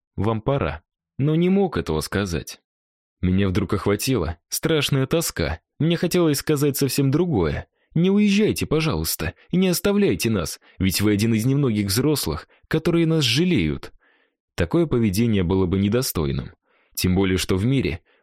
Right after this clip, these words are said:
много хороших взрослых, которые знают лучше, и куда более компетентных при том. Но я в самом деле не хотел, чтобы он уезжал. Я словно бы расставался с кем-то родным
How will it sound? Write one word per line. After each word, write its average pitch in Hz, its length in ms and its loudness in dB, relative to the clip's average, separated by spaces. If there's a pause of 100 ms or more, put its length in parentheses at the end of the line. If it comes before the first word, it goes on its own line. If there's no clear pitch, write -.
много 156 400 2
хороших 87 420 0
взрослых, 117 560 -2
которые 135 380 0
знают 135 340 0
лучше, 104 500 -2 (300)
и 151 100 0
куда 180 300 0
более 170 320 2
компетентных 147 800 -2
при 85 160 0
том. 73 320 -4 (380)
Но 95 140 2
я 127 240 2
в - 60 -6
самом 113 300 0
деле 147 360 0 (180)
не 160 160 2
хотел, 202 400 0
чтобы 90 300 -2
он 87 80 0
уезжал. 95 580 0 (320)
Я 180 180 0
словно 180 400 0
бы 160 220 0 (240)
расставался 180 680 0
с - 80 -4
кем-то 156 320 0
родным 156 420 0